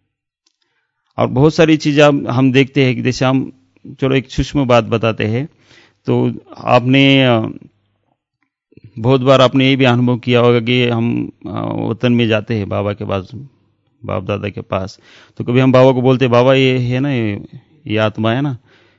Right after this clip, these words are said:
इसको, इसका कल्याण हो जाए, ये हो जाए, वो", जो भी whatever आप जो भी शुभ संकल्प देते हो, बाबा को देते हो।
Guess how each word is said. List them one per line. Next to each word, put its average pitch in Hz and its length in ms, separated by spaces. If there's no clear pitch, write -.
इसको, 117 500
इसका 113 260
कल्याण 117 380
हो 113 120
जाए, 104 340
ये 101 140
हो 104 200
जाए, 101 260
वो", 101 260
जो 110 280
भी 117 60
whatever 117 440
आप 110 220
जो 117 140
भी 123 80
शुभ 120 220
संकल्प 117 400
देते 110 280
हो, 107 160
बाबा 98 240
को 95 140
देते 101 400
हो। 98 320